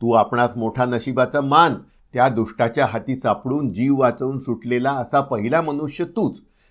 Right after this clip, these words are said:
आजपर्यंत त्याच्या तावडीत म्हणून जे जे सापडले त्यास त्याने प्राण घेतल्या वाचून सोडलेच नाही. या म्हाताऱ्याच्या हातून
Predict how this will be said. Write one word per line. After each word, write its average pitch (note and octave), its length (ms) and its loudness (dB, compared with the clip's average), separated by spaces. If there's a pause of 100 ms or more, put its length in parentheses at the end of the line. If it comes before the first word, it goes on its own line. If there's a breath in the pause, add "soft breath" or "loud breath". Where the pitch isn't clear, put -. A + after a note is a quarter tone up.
आजपर्यंत E3+ 600 0
त्याच्या D3+ 440 0
तावडीत D#3 420 2
म्हणून D3 320 -4
जे C#3 120 2
जे G3+ 180 -2
सापडले E3 520 -2
त्यास - 600 -2
त्याने B2 280 -2
प्राण C#3+ 400 -2
घेतल्या C3+ 340 -2
वाचून C#3 300 -4
सोडलेच A#2 540 -4
नाही. E2 240 -10 (300)
या A#2 180 0
म्हाताऱ्याच्या A2 640 0
हातून G#2+ 420 -2